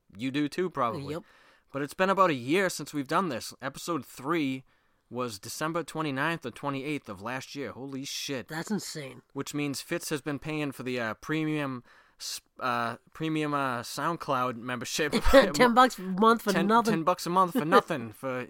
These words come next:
Speaker 1: internet storage space. Uh, yeah, so anyway, welcome to the, w-, welcome one minute in. We'll actually finally get to the
Speaker 2: <laughs>
Speaker 1: intro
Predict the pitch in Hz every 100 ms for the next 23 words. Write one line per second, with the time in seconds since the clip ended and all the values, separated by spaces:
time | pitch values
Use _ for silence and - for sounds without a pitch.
0 | - 156 180 160 156 - 170 160 147 -
1 | - 101 - - - - - - _ -
2 | 120 127 127 120 - _ _ _ _ 131
3 | 180 127 143 165 190 147 143 156 - _
4 | _ 117 156 175 160 160 151 - 131 -
5 | 147 202 170 120 135 190 208 208 220 175
6 | 180 156 156 156 147 - 156 160 156 160
7 | - 143 135 143 170 165 143 196